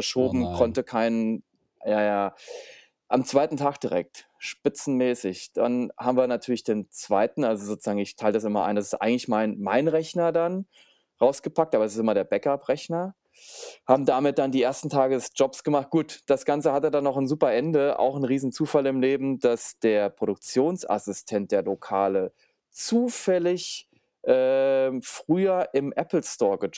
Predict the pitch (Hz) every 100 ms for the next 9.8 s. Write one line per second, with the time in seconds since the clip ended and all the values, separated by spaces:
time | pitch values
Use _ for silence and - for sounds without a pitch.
0 | - 160 - 120 131 110 107 104 - 101
1 | 104 - 101 95 87 _ _ - 95 90
2 | - _ _ _ _ _ 117 113 120 131
3 | 131 - - 143 143 - 143 139 - 113
4 | 113 - 135 131 127 127 127 - 120 117
5 | 120 120 117 113 117 - - 117 104 98
6 | 95 101 - 95 - 107 101 113 104 -
7 | - 107 104 107 107 104 101 98 107 104
8 | 101 104 98 98 101 90 - 143 - 139
9 | 123 120 104 110 349 107 92 95